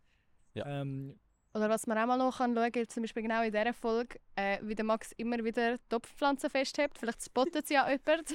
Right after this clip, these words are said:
Speaker 3: <laughs>
Speaker 1: Ja.
Speaker 3: Heute ist auf jeden Fall einiges passiert, wo man
Speaker 1: Das
Speaker 3: sonst so einem
Speaker 1: auch
Speaker 3: Audio-Podcast nicht hört, äh, nicht hört, <laughs> nicht sieht. Also schaut unbedingt einmal dort noch rein.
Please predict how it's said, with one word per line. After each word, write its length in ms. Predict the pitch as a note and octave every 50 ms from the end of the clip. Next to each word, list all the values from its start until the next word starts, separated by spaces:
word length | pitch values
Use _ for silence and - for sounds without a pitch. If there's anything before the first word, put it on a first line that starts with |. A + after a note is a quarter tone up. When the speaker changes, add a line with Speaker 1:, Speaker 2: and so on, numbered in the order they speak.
| - -
Speaker 3:
<laughs> 840 | - E4 - - - - - - E4 - - - D4 - D#4+ D#4 -
Speaker 1:
Ja. 180 | G2 G2 - - - - - - - - - - -
Speaker 3:
Heute 220 | C4+ D#4+ D4+ - D#4
ist 100 | C#4 D4+
auf 60 | C#4
jeden 180 | C#4 C4+ C#4+
Fall 140 | - C4+ A#3
einiges 380 | - A#3 A#3+ C4 C4+ C#4 - -
passiert, 420 | C4 B3 - - A3+ A#3 A#3+ A#3
wo 60 | B3+
man 160 | A#3+ A3+ A3+ A#3
Speaker 1:
Das 120 | A#3 -
Speaker 3:
sonst 120 | A#3+ A#3+ -
so 60 | -
einem 160 | A#3+ G#3+ G#3+
Speaker 1:
auch 160 | G3+ - G#3
Speaker 3:
Audio-Podcast 760 | G#3+ G#3+ G#3+ A#3 G#3+ F#3 - A3 G#3 - - G#3+ G#3 - - A#3+
nicht 280 | G#3 G#3 G#3+ - - -
hört, 320 | A3 G3 G#3 G#3 G#3 - - -
äh, 220 | G3 F#3+ E3+ E3+
nicht 240 | E3+ E3 E3 - -
hört, 240 | F3 F#3 G3 - -
<laughs> 20 |
nicht 280 | - C#4+ C#4+ D4+ - -
sieht. 420 | - - - C#4 B3+ D#4+ D#4 - F#4+ F4 - F4 D#4 F4 G3 - - - - - - - -
Also 200 | - A#3 A3+ A#3+
schaut 260 | A3+ A3+ A3+ A3+ G3+
unbedingt 380 | A3 A3 G#3+ F#3+ G3 F#3+ G3 -
einmal 200 | F#3+ F3+ F3+ F#3
dort 300 | F3+ F3+ E3+ F3+ - -
noch 80 | F#3 E3+
rein. 380 | F3 - F3 F3 F#3 F#3+ F#3+